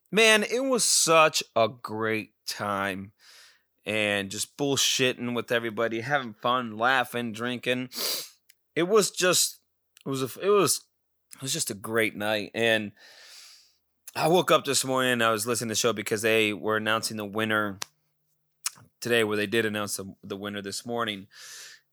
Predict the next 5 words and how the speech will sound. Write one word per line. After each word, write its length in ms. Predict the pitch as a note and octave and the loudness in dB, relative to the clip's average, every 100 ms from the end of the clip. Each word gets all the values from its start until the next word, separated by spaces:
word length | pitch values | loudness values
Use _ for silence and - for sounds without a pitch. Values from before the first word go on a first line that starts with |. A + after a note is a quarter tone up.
| _ - | _ -2
And 600 | A#2 A#2 A2+ G#2+ G2+ - _ _ _ _ _ _ _ _ _ _ _ _ | 2 2 2 0 -6 -14 _ _ _ _ _ _ _ _ _ _ _ _
it, 160 | B2 C#3+ | 2 4
I 140 | A2+ | 6
was 220 | D#3+ F3 - | 4 2 0
just, 360 | D#3+ C#3 - | -2 -2 -4